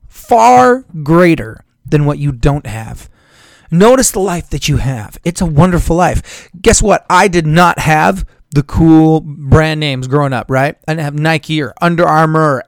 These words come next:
or Aeropostale. I didn't have any of that stuff. I had clothes on my back. I had food on the table. I never had to worry where my next meal was coming from. My parents loved me so much.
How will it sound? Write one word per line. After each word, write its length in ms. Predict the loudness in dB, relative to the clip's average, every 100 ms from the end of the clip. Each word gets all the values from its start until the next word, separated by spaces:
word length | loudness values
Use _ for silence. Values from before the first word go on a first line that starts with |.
| -2
or 60 | 2
Aeropostale. 1300 | 4 4 2 0 -2 -2 -6 -8 -2 2 4 4 4
I 120 | 0
didn't 100 | -2
have 140 | -4
any 140 | -2 -4
of 80 |
that 100 | -6
stuff. 440 | -8 -8 -10 -14 -20 -20 -20 -20 -20 -20 _ _ -12
I 60 |
had 140 | -12 -8
clothes 260 | -8 -4
on 80 | -2
my 80 | -2
back. 420 | -4 -10 -16 -20 _ _ _ _ _ -10
I 60 |
had 140 | -10 -6
food 200 | -2 0
on 120 | 0
the 60 | -2
table. 340 | -4 -2 -2
I 80 | 0
never 220 | -2 -2
had 120 | -2
to 60 | -2
worry 300 | 0 0 2
where 180 | 2 0
my 160 | -2
next 260 | -4 -6 -4
meal 280 | 0 0 0
was 160 | -4
coming 320 | -4 -2 -2 -2
from. 300 | -2 -2 -6 -14 -14
My 100 | -4
parents 460 | -2 -2 -4 -4 -4
loved 380 | 2 2 0
me 140 | -4 -4
so 460 | -4 -4 -2 -2
much. 640 | -2 -4 0 0 -2 -10